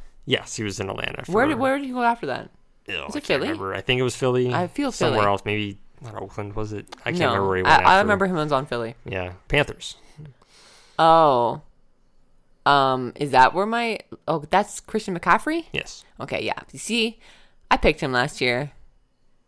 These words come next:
Speaker 2: And he's the only person I knew on the Panthers. And he got injured, so we're not friends anymore.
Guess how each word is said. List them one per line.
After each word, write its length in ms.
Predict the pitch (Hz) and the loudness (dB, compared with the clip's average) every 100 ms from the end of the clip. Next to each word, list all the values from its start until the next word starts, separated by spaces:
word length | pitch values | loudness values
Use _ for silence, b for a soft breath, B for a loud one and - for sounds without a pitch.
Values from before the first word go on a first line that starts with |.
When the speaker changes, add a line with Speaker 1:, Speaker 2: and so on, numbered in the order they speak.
| _ | _
Speaker 2:
And 100 | 170 | -2
he's 120 | 226 226 | -2 2
the 40 | |
only 160 | 170 160 | 4 4
person 280 | 156 131 139 | 0 0 0
I 40 | |
knew 160 | 131 131 | 2 2
on 100 | 123 | 0
the 60 | |
Panthers. 640 | 160 127 123 127 127 131 - b - | 0 0 0 0 0 -2 -8 b -6
And 100 | 196 | -2
he 100 | 240 | 6
got 160 | 190 143 | 8 8
injured, 520 | 131 127 127 123 - - - | 4 2 2 2 0 -2 0
so 180 | 175 165 | 4 6
we're 80 | 160 | 6
not 140 | 143 | 4
friends 240 | 131 123 117 | 2 0 -2
anymore. 380 | 113 113 117 | -4 -4 -6